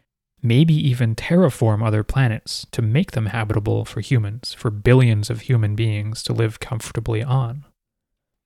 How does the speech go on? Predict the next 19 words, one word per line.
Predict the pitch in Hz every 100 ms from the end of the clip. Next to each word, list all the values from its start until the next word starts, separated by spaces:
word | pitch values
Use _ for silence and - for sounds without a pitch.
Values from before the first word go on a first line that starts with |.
| _
And | 131
the | 127
long-term | 165 208 - 185 120
vision | 135 139 107 110 123 -
would | 117
be |
something | 117 123 131 131
like | 147
this. | 151 - - - - - _ _ _ _ _ _ _ _ _ _ _ _ -
We | 123 110
want | 104 113 190 214 -
to | 160
create | - 135 131 -
a | -
civilization | - 139 160 120 110 107 - 117 113
that | 110 - -
spans | - 113 113 123 117
multiple | 107 104 - 151 147
planets, | - 123 104 104 - - -